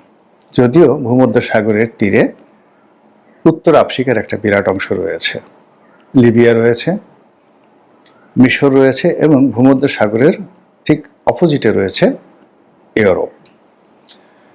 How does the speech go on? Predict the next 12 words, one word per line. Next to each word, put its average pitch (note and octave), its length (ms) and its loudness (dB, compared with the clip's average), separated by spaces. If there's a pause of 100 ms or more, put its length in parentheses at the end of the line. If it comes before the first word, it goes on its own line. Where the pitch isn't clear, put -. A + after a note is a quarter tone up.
(640)
যেটা D3 200 4
বলছিলাম D#3 500 2
যে A2 140 -2 (240)
এই B2 220 4 (1200)
আর B2 200 4
জাজিরাতুল C3 540 0
আরব C3 400 0 (200)
ছাড়াও E2+ 420 -4 (920)
ভারতবর্ষের C3 680 0 (840)
আজকের C3+ 420 0
যে A2+ 80 -4
পাকিস্তান, - 600 -6